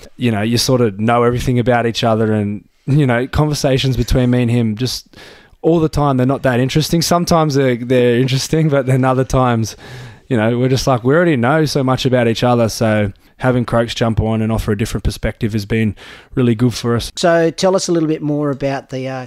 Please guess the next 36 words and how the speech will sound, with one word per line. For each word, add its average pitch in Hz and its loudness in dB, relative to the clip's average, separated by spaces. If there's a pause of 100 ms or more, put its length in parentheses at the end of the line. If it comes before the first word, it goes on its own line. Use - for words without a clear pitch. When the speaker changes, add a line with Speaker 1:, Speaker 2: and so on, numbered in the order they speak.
Speaker 2:
Collective 147 -10
clothing. 156 -8 (320)
Speaker 1:
Yeah, 135 2
so 143 0 (120)
it's - -6
not 196 0
just 185 -4
clothing. 120 -2
We 131 -4
see 170 0
the 214 0
clothing 139 0
as 110 -4
more 117 0
of 107 -4
a, 107 -2 (340)
just, 120 -10
uh, - -12
like, 110 -10
it's 98 -8
a 131 -2
part 120 -2
of 117 0
it, 110 -4 (100)
but 107 -6 (460)
it's - -10
apparel, 156 -2
like, 143 -4
it's - -10 (340)
for - -6
people 131 -4
who 117 -4
like 107 -6
the - -10
podcast 107 -6
or 98 -6